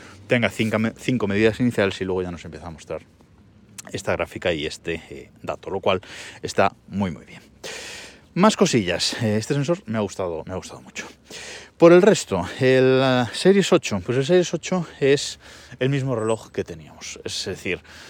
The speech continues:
eh, es el mismo reloj, es mi Series cinco con,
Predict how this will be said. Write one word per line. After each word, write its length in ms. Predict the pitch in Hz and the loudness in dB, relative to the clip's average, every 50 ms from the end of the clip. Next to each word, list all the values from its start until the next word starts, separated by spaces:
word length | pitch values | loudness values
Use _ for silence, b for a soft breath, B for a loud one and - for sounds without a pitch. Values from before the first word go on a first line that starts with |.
| B B B B B B | B B B B B B
eh, 300 | - 110 110 107 104 113 - | -2 0 2 2 2 2 2
es 200 | 131 135 - - | 0 -2 -2 -2
el 80 | 117 | -4
mismo 240 | 123 123 120 127 127 | -4 -2 -2 0 0
reloj, 300 | 127 143 175 196 190 - - | 2 2 2 2 2 0 -4
es 120 | - 117 | -4 -2
mi 120 | 127 123 | -2 -4
Series 360 | 110 - 135 135 135 135 131 - | -2 0 0 2 2 0 0 -2
cinco 440 | - 170 180 170 - 185 185 170 | -2 -2 -2 -2 0 0 0 0
con, 360 | - - 139 139 147 160 156 | 2 2 2 2 2 0 -2